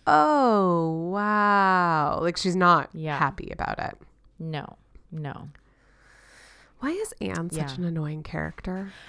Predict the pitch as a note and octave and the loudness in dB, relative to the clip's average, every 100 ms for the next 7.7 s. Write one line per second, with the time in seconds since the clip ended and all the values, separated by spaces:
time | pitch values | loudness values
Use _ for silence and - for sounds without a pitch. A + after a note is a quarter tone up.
0 | - A3 D4 G4+ D4+ C4 D4 F3+ D3 - | -8 -4 -2 -4 -4 -4 -2 -2 0 0
1 | G#3 A#3+ C4+ C#4 B3+ A3+ A3 A3 A#3 G3 | -2 -2 -4 -6 -6 -6 -6 -6 -6 -6
2 | F3+ - F3+ A3 C#3 - - D#3+ _ - | -8 -6 -4 -4 -6 -8 -10 -12 _ -12
3 | D#3+ E3+ F#3+ G3+ - _ _ _ _ _ | -10 -8 -8 -10 -14 _ _ _ _ _
4 | _ _ _ _ _ - G3 G#3+ F3+ G#3 | _ _ _ _ _ -12 -10 -6 -6 -4
5 | B2+ - - F3+ G3 F3 E3+ - D3+ - | -8 -6 -6 -6 -6 -6 -8 -10 -14 -10
6 | G3+ A3 G#3+ A#3+ A#3 A#3 A3+ - E3+ E3 | -6 -6 -8 -8 -4 -4 -4 -6 -6 -6
7 | E3 - D#3 D3 C#3+ - - | -8 -8 -10 -10 -12 -16 -20